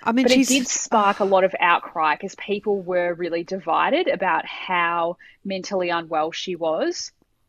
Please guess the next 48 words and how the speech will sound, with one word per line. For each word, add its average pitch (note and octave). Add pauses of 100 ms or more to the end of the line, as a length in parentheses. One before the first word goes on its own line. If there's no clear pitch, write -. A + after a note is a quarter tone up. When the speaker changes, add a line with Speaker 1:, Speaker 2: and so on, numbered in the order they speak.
(240)
Speaker 2:
how -
much -
abuse F3+
she'd F3
suffered, D3+
and F3
then E3
being D#3+
put -
to -
death D3
for D#3+
a D3+
crime. D#3 (300)
And G3
then F#3+
you've F3
got F#3
other F#3+
people E3+
who G3
had G3
the F#3
reaction F3+
that F3
you A#3+
both F3+
did D#3+
about E3
her E3+
crime E3
itself. - (640)
Speaker 1:
Uh, E3+
the C4
crime E4+
is C4+
horrendous, F3
but G#3+
I A3
just G#3+
still, G3+
I, G3
I G3
don't F3
know. D#3 (240)
I, G3
I G3+
can't G3+